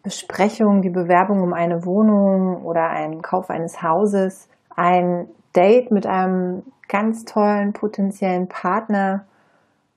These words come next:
oder auch eure Hochzeit, was auch immer. Dieses Gefühl, dass man so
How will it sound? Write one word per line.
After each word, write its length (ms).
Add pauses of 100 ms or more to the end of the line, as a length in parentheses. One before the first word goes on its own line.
(540)
oder 340
auch 160
eure 300
Hochzeit, 640
was 160
auch 140
immer. 480 (580)
Dieses 320
Gefühl, 680
dass 160
man 120
so 160